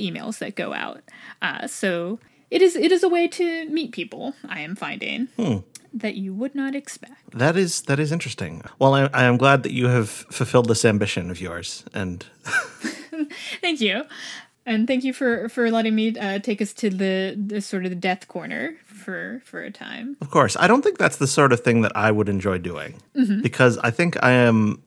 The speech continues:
Speaker 2: deeply uncomfortable with death in general.
Speaker 1: Yeah.
Speaker 2: I, I kind of object to it. I don't, I don't really appreciate it or want it.
Speaker 1: Mm-hmm.
Speaker 2: And I'm, I'm aware that it's very likely that I will someday die. But
Speaker 1: Mm-hmm.
Speaker 2: if I do, it will not be intentional and it will be under protest.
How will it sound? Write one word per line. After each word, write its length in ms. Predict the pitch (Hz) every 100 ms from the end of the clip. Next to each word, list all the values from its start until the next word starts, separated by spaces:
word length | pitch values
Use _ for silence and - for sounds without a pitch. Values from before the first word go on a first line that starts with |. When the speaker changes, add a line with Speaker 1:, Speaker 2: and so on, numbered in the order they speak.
| 139
Speaker 2:
deeply 300 | 131 117 131
uncomfortable 500 | 113 117 104 120 110
with 160 | 107 87
death 380 | 104 117 - _ _ _
in 160 | 120 101
general. 460 | 101 110 123 120 - -
Speaker 1:
Yeah. 180 | 220 131
Speaker 2:
I, 120 | 131
I 60 | 123
kind 180 | 160
of 60 | 143
object 340 | 101 95 90 -
to 80 |
it. 200 | - - - - - - _ _
I 80 | 120
don't, 240 | 120 117 -
I 100 | 120
don't 200 | 120 117
really 600 | 120 110 107 101 107 -
appreciate 520 | 107 - 110 - 113 107
it 240 | 104 - _
or 440 | 110 101 90 92 -
want 260 | - 90 -
it. 180 | - -
Speaker 1:
Mm-hmm. 280 | 214 175 185
Speaker 2:
And 140 | 143 147
I'm, 180 | 151 147
I'm 200 | 143 139
aware 200 | 143 139
that 140 | 117
it's 200 | 110 -
very 200 | - 107
likely 300 | 98 95 104
that 100 | 98
I 100 | 92
will 160 | 92 85
someday 340 | - 95 87
die. 340 | 87 90 - - _ _ - -
But 280 | 104 92 - _
Speaker 1:
Mm-hmm. 320 | 226 185 156 196
Speaker 2:
if 140 | 135
I 100 | 120
do, 420 | 110 90 82 87 - _
it 80 | -
will 140 | 110 110
not 180 | 107 104
be 80 |
intentional 680 | 104 101 95 87 92 87 85 -
and 80 | 95
it 80 |
will 80 | 85
be 120 | 87
under 180 | 85 82
protest. 540 | - - - - -